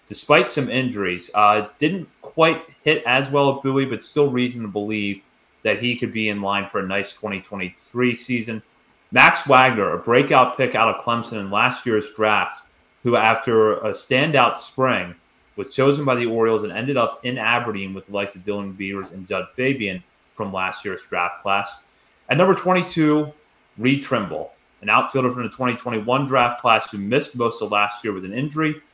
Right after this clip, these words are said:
but was solid upon his return and could be an interesting breakout candidate this year. At number twenty-three, Frederick Bencosme,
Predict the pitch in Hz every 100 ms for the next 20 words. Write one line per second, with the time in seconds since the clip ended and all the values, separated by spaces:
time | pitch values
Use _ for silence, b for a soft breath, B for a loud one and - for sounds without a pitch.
0 | _ - 110 107 - 135 139 120 123 117
1 | 110 107 101 - 123 120 120 185 160 143
2 | 123 123 120 117 104 92 104 101 104 90
3 | - 98 92 90 82 - _ _ _ -
4 | 98 - 110 101 85 - _ _ _ -
5 | 123 135 147 151 156 160 - 143 135 123
6 | 123 _ _ 127 131 156 147 - 131 123
7 | 117 113 110 113 110 104